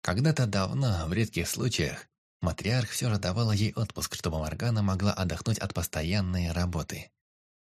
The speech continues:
В те дни их отношения были не настолько плохими, так что эльфийке позволялось многое.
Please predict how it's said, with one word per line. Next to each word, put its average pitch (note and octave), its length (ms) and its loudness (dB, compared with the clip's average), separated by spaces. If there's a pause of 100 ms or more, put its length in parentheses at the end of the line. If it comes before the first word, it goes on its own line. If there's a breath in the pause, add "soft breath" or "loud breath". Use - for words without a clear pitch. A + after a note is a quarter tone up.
(160)
В - 100 -8
те C#3 240 4
дни C#3+ 240 2
их - 180 -2
отношения A2 500 2
были G#2+ 220 4
не G#2 80 6
настолько G2+ 460 2
плохими, F#2 680 0 (440)
так C#3+ 180 0
что - 180 4
эльфийке A2+ 560 2
позволялось G2 760 2
многое. D#2 600 -2